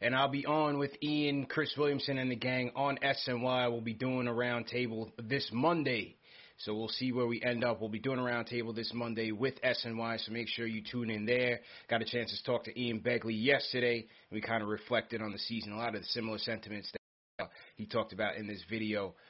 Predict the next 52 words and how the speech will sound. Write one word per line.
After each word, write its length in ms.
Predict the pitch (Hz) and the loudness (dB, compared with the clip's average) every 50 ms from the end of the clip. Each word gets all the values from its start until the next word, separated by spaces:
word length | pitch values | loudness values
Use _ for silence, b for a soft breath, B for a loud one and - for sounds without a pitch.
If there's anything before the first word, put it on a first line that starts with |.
| b b b | b b b
And, 420 | b - 101 104 104 107 104 104 - - | b -4 -2 -2 0 -2 -4 -4 -6 -6
and 160 | 104 101 107 | -4 -2 2
yeah, 160 | 135 147 127 104 - | 2 2 2 2 -2
just 180 | 120 120 - | -4 -2 0
something 200 | 156 139 120 135 | 0 -2 0 0
that 140 | 139 135 127 | -2 -2 -2
we, 220 | 131 131 131 123 - | -2 -2 -2 -4 -4
we 120 | 127 127 | -4 -2
gotta 200 | 117 131 127 127 | 0 2 2 2
be 140 | 117 127 120 | 0 -2 -4
proud 300 | - - 127 131 135 127 | 0 0 2 2 4 2
of, 180 | 117 107 95 104 | 2 0 -2 -4
man, 240 | 104 101 104 107 104 - | -6 -6 -6 -8 -10 -8
no 100 | 98 107 | -6 -4
matter 260 | 107 117 117 113 113 | -4 -2 0 0 0
what 200 | 113 120 120 117 | 2 2 2 4
happens. 440 | 117 120 117 107 - 90 87 85 - - | 4 2 2 0 -2 -8 -12 -10 -6 -2
So 280 | 110 104 98 95 - - B B B B B B B B B B B | -2 -2 -2 -2 -6 -10 B B B B B B B B B B B
let's 200 | 98 110 107 - - - | -2 -2 -2 -2 -4 -4
see 320 | - 123 120 117 113 110 107 107 | -2 0 0 0 0 -2 -4 -4
where 220 | 104 110 117 113 | -2 0 2 2
they 180 | 110 113 113 - | 2 2 0 0
end 220 | 120 123 120 120 | 0 0 0 2
up. 120 | 120 - - | 0 0 0
So 100 | - 156 | -2 -2
to 140 | 156 - 165 | 0 2 2
everybody 280 | 156 143 147 147 143 | 2 4 4 2 2
in 60 | 135 | 0
the 60 | 131 120 | -2 0
chat, 200 | - 143 139 123 | 0 0 0 0
once 160 | 120 117 - | 0 -2 -2
again, 140 | 110 110 101 | -2 -2 0
hit 160 | 123 127 - | 0 2 4
that 160 | 147 135 - | 2 2 4
thumbs 240 | - 131 123 117 113 | 2 0 0 0 0
up 160 | 127 - - | -2 -2 0
button 160 | 123 113 107 104 | -2 -4 -4 -4
for 80 | - 113 | -6 -6
your 100 | 107 104 | -6 -4
boy. 480 | - 147 156 165 165 165 160 151 135 - B B B B B B B | 0 2 4 6 6 6 6 4 2 0 B B B B B B B
C 200 | - - 139 131 | -6 -4 -4 -2
P 160 | - - 131 | -2 0 -2
the 60 | 117 | -2
Franchise 580 | - - 131 127 123 - - 127 120 117 113 - | 0 0 0 0 2 2 2 2 4 2 2 0
here. 180 | - 120 120 117 | 0 0 0 0
This 160 | 117 110 - | 0 -2 -4
is 80 | 113 104 | -4 -4
Knicks 180 | 127 123 - - | -4 -4 -4 -2
Fan 220 | - 127 123 120 | -2 -2 -2 -2
T 220 | - - 127 127 113 | -4 -4 -6 -6 -6
V 240 | 117 123 120 117 104 | -4 -4 -4 -4 -4
Live, 640 | 95 98 113 127 143 143 139 131 120 107 92 92 | -2 2 4 4 6 6 6 4 4 2 0 -2